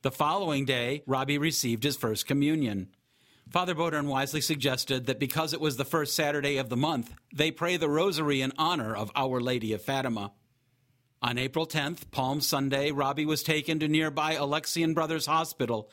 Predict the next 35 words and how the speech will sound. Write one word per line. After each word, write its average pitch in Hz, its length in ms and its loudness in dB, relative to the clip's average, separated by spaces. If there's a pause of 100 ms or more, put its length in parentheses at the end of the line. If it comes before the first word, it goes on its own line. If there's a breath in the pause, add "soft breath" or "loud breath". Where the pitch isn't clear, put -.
and 147 140 0
admitted 151 420 0
to 139 80 -4
the 139 100 0
psychiatric 143 800 0
wing. 98 360 -2 (600)
This 226 120 2
provided 220 400 0
the 170 140 4
exorcist 156 480 -2
more 156 160 2
privacy, 127 720 0
but 120 240 -2
also 220 360 2
means 196 340 2
to 175 100 2
deal 160 320 2
with 113 220 -4
the 120 60 -2
boy. 98 420 -2 (720)
After 127 320 0
his 160 100 0
baptism, 151 760 -2 (120)
the 147 80 4
devils 208 380 0
which 208 160 0
possessed 185 420 0
Robbie 170 240 2
became 147 420 0
more 143 140 0
violent. 117 580 -2 (680 soft breath)
Upon 151 340 0
his 165 160 0
arrival, 143 560 2
quote, 135 480 -2